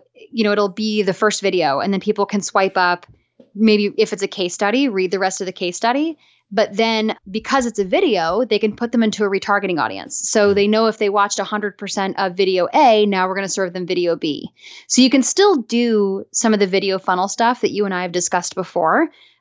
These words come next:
Speaker 1: Um, it's just, this is the other reason why it's like, I like having people just separated out into stories because I feel like I have <laughs> a lot more control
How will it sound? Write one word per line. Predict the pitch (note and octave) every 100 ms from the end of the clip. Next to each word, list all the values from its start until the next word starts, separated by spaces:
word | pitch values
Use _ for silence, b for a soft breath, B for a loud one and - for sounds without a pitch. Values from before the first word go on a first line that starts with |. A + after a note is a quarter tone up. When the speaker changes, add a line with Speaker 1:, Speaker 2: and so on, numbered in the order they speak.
| -
Speaker 1:
Um, | G3+ G3 -
it's | G3+
just, | - A3 - - - G3+ G#3+
this | G3+ B3
is | A#3+
the | G#3
other | G3 G3
reason | F#3 F#3
why | F#3 F3
it's | F3
like, | F3+ -
I | F#3
like | F#3 F#3
having | F#3 F3+ F#3
people | - F#3 F#3
just | F3 E3+ -
separated | - F3 F3+ F3 E3+
out | E3
into | E3
stories | E3+ F3 E3 F3+
because | F#3 F3+
I | F3
feel | E3+ F#3
like | F#3
I |
have | F#3+ - -
<laughs> | -
a | -
lot | A3+
more | G3+
control | - A3+ G3+ - G#3 - A#3+